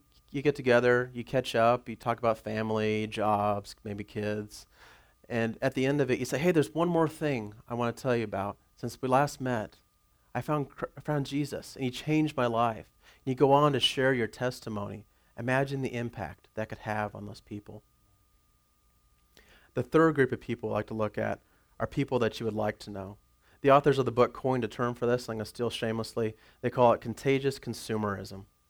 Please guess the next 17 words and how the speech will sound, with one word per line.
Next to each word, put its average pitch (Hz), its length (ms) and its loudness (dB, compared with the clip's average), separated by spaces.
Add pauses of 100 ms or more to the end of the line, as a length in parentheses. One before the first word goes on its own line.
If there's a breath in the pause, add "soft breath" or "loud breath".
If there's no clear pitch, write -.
(640 loud breath)
The 135 120 0
idea 143 420 6
of 120 80 2
this 117 280 4
is 104 80 -12
building 139 380 4
rapport 131 340 0
with 120 180 2
people 120 300 -2
that 110 200 -2
you 85 60 -6
interact 120 460 2
with 113 160 -6
on 104 140 -4
a - 20 -6
semi-regular 120 800 0
basis, 104 720 -8